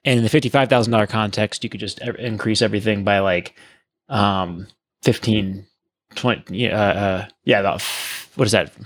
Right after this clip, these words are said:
What, what is fi-, fif-, fifty-five divided by forty? It's something like that, like thirty percent, forty percent more. I'm probably butchering that math. But you say, "Okay, that's, that's instead of a six thousand dollar benefit, it's a eight to ten thousand dollar benefit."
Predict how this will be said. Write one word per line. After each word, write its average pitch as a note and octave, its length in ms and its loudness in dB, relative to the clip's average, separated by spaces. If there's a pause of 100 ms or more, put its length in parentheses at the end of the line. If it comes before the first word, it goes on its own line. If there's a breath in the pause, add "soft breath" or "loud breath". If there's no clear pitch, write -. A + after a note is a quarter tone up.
(140)
What, E3+ 160 0
what E3+ 100 4
is D3 120 2
fi-, - 280 -6
fif-, - 300 -8 (140)
fifty-five A2 560 -4 (160)
divided G#2+ 260 -4
by G2 120 -8
forty? F#2+ 340 -8
It's F2+ 100 -10
something A#2+ 220 -4
like G2 100 -6
that, F#2+ 180 0
like D#3+ 120 0
thirty F#3 240 4
percent, A#2+ 320 0
forty C3 280 -2
percent A2+ 280 -6
more. F#2+ 200 -8 (360 loud breath)
I'm - 100 -12
probably G2+ 180 0
butchering G2 280 -6
that F#2 120 -8
math. F#2 260 -8 (320 soft breath)
But D3 100 0
you C3 60 0
say, D#3+ 260 4
"Okay, B2 240 4
that's, B2+ 300 2
that's C3 280 0
instead B2 240 0
of A2 120 0
a G#2+ 140 2
six B2+ 200 0
thousand A2+ 260 0
dollar G#2 400 -2
benefit, G#2 340 -4
it's G2+ 200 -6
a G2+ 280 -2
eight A2+ 140 -8
to G#2 80 -10
ten G#2 220 -6
thousand F2+ 260 -8
dollar B1+ 200 -8
benefit." - 460 -16